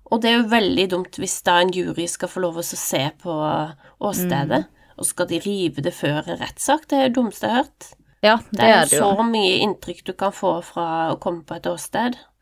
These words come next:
Speaker 2: Men det er jo f-, kanskje litt forskjell på et hus som har stått i tjue år, og et som har stått i ett år etter gjerningen. Og de har jo faktisk, eh, over tolv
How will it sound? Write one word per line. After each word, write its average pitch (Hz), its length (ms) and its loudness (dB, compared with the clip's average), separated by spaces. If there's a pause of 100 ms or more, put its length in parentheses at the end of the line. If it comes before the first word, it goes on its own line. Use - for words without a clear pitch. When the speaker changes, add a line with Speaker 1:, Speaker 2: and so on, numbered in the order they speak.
Speaker 2:
Men 180 120 -4
det 180 80 4
er 170 40 6
jo 170 60 4
f-, - 220 -10
kanskje 180 260 0
litt 170 180 2
forskjell 175 420 2
på - 160 0
et - 140 -6
hus 160 180 -2
som - 160 -4
har 165 60 0
stått - 380 2
i 175 80 2
tjue 151 260 -2
år, 143 260 2 (120)
og 151 60 -6 (420)
et - 160 -6
som 160 160 -4
har 143 80 0
stått - 400 -2
i 147 40 2
ett 147 260 0
år 156 200 2
etter 156 460 -4
gjerningen. 160 580 2 (340)
Og 170 60 -2
de 175 100 4
har 170 300 6
jo 190 80 6
faktisk, - 840 -4
eh, - 180 -8
over 170 240 2
tolv 160 340 -2